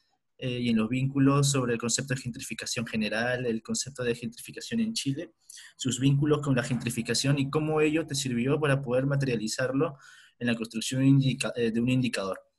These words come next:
eh, de lo cual, este, recogiste diversas técnicas y herramientas, eh, de información geográfica, ¿no? Eh, entre ellas las que mencionas como el isa,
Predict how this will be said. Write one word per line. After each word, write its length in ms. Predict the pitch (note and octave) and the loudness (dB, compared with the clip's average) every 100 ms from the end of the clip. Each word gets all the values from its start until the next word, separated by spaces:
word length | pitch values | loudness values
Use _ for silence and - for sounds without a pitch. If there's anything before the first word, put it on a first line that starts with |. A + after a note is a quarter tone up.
| _ _ _ _ | _ _ _ _
eh, 840 | A#2 G#2+ G2+ G2 G2 F#2+ F#2+ A2 A2 | -4 -2 -2 -2 -4 -2 -2 0 0
de 80 | G#2+ | 0
lo 160 | G#2+ G#2 | -2 0
cual, 300 | A#2+ B2 B2+ | 2 4 2
este, 240 | C3+ B2+ | 0 0
recogiste 600 | A2+ G#2+ - A#2 - B2+ A#2+ - - _ _ | 0 -4 -6 -6 -2 -2 0 -2 -6 _ _
diversas 760 | A#2 A#2 A#2+ C3 - C#3+ C#3 C#3 | -4 0 4 4 4 6 6 4
técnicas 480 | C#3+ C#3+ D3+ E3+ E3+ | 0 0 0 2 4
y 40 | |
herramientas, 760 | C3+ A#2+ B2 C3+ C#3 C#3+ C#3+ C#3+ | 2 2 2 0 2 4 4 2
eh, 340 | C3+ A#2+ A#2 A#2 | -2 0 0 0
de 80 | A#2+ | -2
información 460 | A2+ A2+ G#2+ B2 | -4 -4 -2 -4
geográfica, 500 | B2+ A#2 A#2 - - - | -2 -2 -2 -6 -16 -20
¿no? 160 | - _ _ _ _ _ _ | -20 _ _ _ _ _ _
Eh, 400 | A#2+ A2+ G#2+ G#2 | -2 0 0 2
entre 380 | A2+ A2 A2 A2+ | 2 2 2 4
ellas 280 | A#2+ C3 C3 | 4 4 2
las 120 | A#2+ | 0
que 160 | A#2+ | -2
mencionas 420 | A2 G#2+ - B2+ B2+ | -2 0 0 0 0
como 220 | A2+ G2+ | -2 -2
el 120 | G#2+ | -2
isa, 380 | A#2+ - - | -2 -2 -4